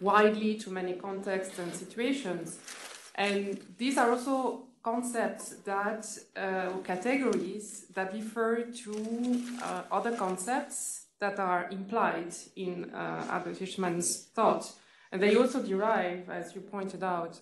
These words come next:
uh, Lawrence, from a certain way of looking at social reality. Uh, so my, my second round of, of questions to you would be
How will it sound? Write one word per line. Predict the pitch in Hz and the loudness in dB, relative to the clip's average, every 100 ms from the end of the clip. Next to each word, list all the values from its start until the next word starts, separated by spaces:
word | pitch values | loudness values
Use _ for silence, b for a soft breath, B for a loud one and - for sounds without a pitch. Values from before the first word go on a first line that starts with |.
| - | -8
uh, | 175 170 | -6 -2
Lawrence, | 214 175 175 - - B B B | 0 0 -2 -8 -12 B B B
from | - 202 | 2 4
a | |
certain | 202 220 226 226 214 | 4 4 4 4 6
way | 208 214 220 233 240 247 240 - - | 6 4 4 2 0 -4 -4 -6 -4
of | 196 196 196 190 - - | -2 0 0 -2 -8 -12
looking | 202 214 226 233 214 208 196 190 - | -6 -2 -2 0 0 0 -2 -6 -4
at | 180 180 - | -4 -4 -6
social | 190 190 - 185 175 | -6 -6 -2 -2 0
reality. | 180 208 208 185 - 165 - - b b b b b b - | 4 6 6 2 -2 -8 -12 -16 b b b b b b -4
Uh, | 190 - 202 | -2 -2 -6
so | 214 | -2
my, | 208 190 | 0 2
my | 190 - 185 | 2 0 -2
second | - 254 247 226 196 | -4 -4 -2 0 0
round | 202 220 220 196 | 4 4 4 0
of, | 175 - - | -4 -8 -10
of | 180 - | -10 -4
questions | 220 214 214 202 190 - | -2 0 -2 -2 -4 -4
to | 190 | -4
you | 196 240 | 0 2
would | 202 196 | 2 0
be | 196 202 202 | -4 -4 -6